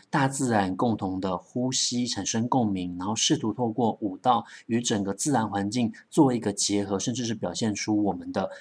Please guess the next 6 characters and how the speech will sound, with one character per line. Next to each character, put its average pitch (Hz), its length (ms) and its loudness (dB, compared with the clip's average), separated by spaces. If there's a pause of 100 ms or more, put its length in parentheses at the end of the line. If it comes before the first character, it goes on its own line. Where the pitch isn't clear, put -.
谦 117 460 2
卑 104 300 2 (240)
和 104 300 2 (280)
不 104 160 0
安。 87 320 -8 (640)
那 147 280 2